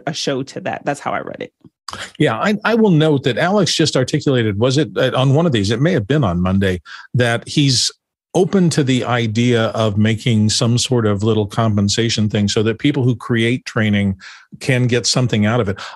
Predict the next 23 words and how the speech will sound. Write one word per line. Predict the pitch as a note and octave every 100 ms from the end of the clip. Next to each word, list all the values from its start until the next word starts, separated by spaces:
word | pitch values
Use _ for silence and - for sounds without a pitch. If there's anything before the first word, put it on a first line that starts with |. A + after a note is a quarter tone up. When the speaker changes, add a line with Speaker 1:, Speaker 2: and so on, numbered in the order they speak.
| -
Speaker 2:
I | D3
will | E3 A3
say | - F3+ C3
that | A2+ C3
my | C3+
experiences | C3+ - A3 G#3 C#3+ C3+
with | C#3 B2
the |
Office | C3 D3 C3 -
Hours | A#2 A2+ F#2
Band, | F#2 B2+ A2+
which | G2+ -
have | C#3 B2+
been | A#2+
fabulous | A2 - D#3 C3+ A2 D#2 D2+ - D3+
and | B2 A#2+ -
so | - - - - G#3+ G3+ D3 A#2 G2 - - - -
fulfilling, | - A2+ - D#3 D3 A#2+ F#2+
and | F#2+
I've | A2 G#2
loved | A2+ D3 E3+ E3 A#2+
doing | C3+ C#3+ A#2
that, | F#2